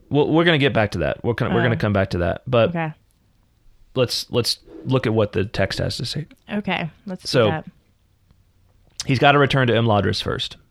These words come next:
Speaker 1: All right. So, um, and he had, and it says he had an urgent need for the Council of Elrond. What do you think the reason for that is?
Speaker 2: Uh, to tell them about,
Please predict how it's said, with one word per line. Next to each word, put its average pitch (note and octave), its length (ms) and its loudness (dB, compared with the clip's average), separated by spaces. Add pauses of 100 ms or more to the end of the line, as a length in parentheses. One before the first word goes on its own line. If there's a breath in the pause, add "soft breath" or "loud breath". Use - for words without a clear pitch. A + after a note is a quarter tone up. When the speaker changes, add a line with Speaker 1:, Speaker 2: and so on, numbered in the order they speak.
(160)
Speaker 1:
All - 80 -2
right. G#2 200 0 (540 loud breath)
So, B2 600 4 (340)
um, G2+ 420 2 (720)
and B2+ 160 2
he C#3 140 4
had, B2+ 260 4 (120)
and C3 80 0
it - 120 -4
says C#3 200 2
he C3 120 2
had B2 160 4
an A2+ 120 2
urgent A#2 280 2
need G#2+ 260 2
for - 80 -4
the G#2 80 0
Council G2+ 340 0
of G2 60 0
Elrond. G2 600 0
What A2+ 140 -2
do A2 60 2
you G#2+ 60 0
think G#2+ 180 -4
the F#2 60 -2
reason G2+ 200 2
for G2 140 -2
that G2 160 2
is? F#2 280 -2 (920 soft breath)
Speaker 2:
Uh, F#3+ 260 -4
to F#3 100 -10
tell F3+ 260 -4
them F3 180 0
about, E3 380 -4